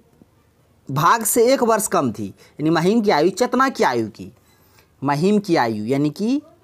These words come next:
ये, इसको हम सॉल्व पहले कर लेते हैं। तो कितना हो जाएगा यहाँ? एक्स माइनस सत्रह पाँच बाईस हो जाएगा यहाँ,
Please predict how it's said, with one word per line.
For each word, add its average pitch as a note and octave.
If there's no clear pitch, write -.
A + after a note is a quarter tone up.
ये, E3
इसको -
हम F3
सॉल्व F3+
पहले D#3
कर C#3+
लेते A#2
हैं। A2+
तो -
कितना F3+
हो D3
जाएगा C3
यहाँ? C#3+
एक्स D#3
माइनस D#3+
सत्रह D#3
पाँच G#3
बाईस C#3+
हो F3
जाएगा E3+
यहाँ, F#3+